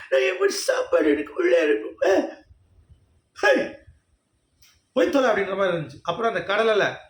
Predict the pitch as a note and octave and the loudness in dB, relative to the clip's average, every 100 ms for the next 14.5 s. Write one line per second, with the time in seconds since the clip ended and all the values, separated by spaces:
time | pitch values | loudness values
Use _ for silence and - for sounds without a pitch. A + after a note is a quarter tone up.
0 | _ - B3+ C#4+ C4+ C#4 C#4 C4 C#4 A3+ | _ -2 2 2 2 2 2 2 2 2
1 | G#3+ A#3+ A#3+ A#3 B3 A3 A#3 B3+ - - | 0 0 0 0 0 2 2 0 -4 -10
2 | _ _ _ _ - C4+ A3 A3 F3 C#3 | _ _ _ _ -2 -2 0 -2 -2 -2
3 | G3 F3 F3 E3 D3+ - - _ _ _ | -2 -2 -2 -2 -6 -10 -20 _ _ _
4 | _ - A#3+ B3+ G#3+ G3 G#3+ E3+ G#3 F#3+ | _ -8 -4 -2 -2 -4 -6 -8 -6 -4
5 | F#3 - G#3+ D#4 - _ _ _ _ C#4 | -4 -4 -10 -12 -16 _ _ _ _ -4
6 | A#3 A3+ F3+ G3 F3 D#3+ C#3 C3 - _ | -2 -2 -2 -2 0 -2 -4 -8 -16 _
7 | _ _ - A#3+ C#4+ G#3+ F3 F3 F#3 E3+ | _ _ -4 0 2 2 2 0 0 -2
8 | F3 E3 - - _ - D#3 - D#3+ F#3 | -6 -10 -14 -20 _ -10 -8 -2 -2 -2
9 | G3 G#3+ F3 F#3+ F#3 G3 F#3 F#3+ F3+ D#3+ | -4 -4 -4 -2 -2 0 0 0 -2 -4
10 | D3+ - - _ F#3 A#3+ G#3+ G#3 G3+ F#3+ | -6 -6 -18 _ -6 -4 -2 0 2 4
11 | A#3 - - _ _ _ - B3 C#4+ C#4+ | 2 0 -6 _ _ _ -10 -4 0 2
12 | D4+ D4 C4 A#3 A#3 B3+ C4+ B3 B3 A#3 | 2 2 2 0 0 0 0 -2 -2 -2
13 | - G#3+ A3 G#3+ G3 A3 G3+ G3+ F#3+ F3+ | -2 -2 0 0 -2 -2 -2 -2 -2 -2
14 | F3 E3+ D#3 C#3+ C3+ | -4 -4 -6 -8 -10